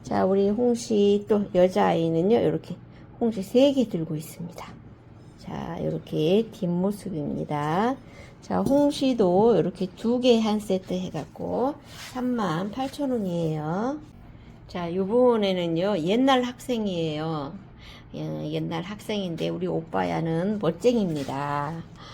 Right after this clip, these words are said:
자, 모자도 아주 모자 챙도 이렇게 멋스럽게 만들어서 쓰고 있죠.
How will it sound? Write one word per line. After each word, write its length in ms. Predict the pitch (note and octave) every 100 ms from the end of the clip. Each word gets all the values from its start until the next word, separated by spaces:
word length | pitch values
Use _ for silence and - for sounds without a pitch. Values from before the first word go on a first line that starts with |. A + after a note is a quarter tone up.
| - -
자, 760 | - - D#3 D3+ D3+ D#3+ G3 A#3 A#3+
모자도 580 | E3 F3+ E3+ F#3+ F3+
아주 300 | F3+ E3 F3+ F3+
모자 320 | F3 F3 F#3
챙도 640 | - C#4 C#4 B3+ F3+ G3 A3
이렇게 680 | F3 D#3+ - D#3+ D3+ F3 G#3+
멋스럽게 960 | - D#3 D#3+ - B3 B3 - D#3+ D3+ F#3+ G#3
만들어서 760 | D#3+ E3+ F#3+ F3+ E3 D#3+ F3
쓰고 300 | G3+ C4+ D4
있죠. 400 | A#3 G3 - C3+